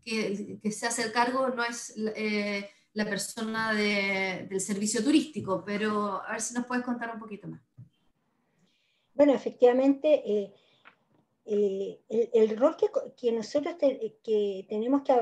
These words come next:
Speaker 2: eh, abordar ac-, acá es efectivamente de prevención.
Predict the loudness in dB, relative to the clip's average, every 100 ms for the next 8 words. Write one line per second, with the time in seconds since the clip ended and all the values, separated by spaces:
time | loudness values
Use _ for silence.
0 | 0 -6 -8 -8 -8 -12 -16 -20 -14 -6
1 | -4 -2 2 4 4 2 -6 -8 -6 -2
2 | 2 2 4 4 2 -10 -8 -8 -2 2
3 | 4 2 2 2 4 4 2 -2 -2 -4
4 | -6 0 2 2 -2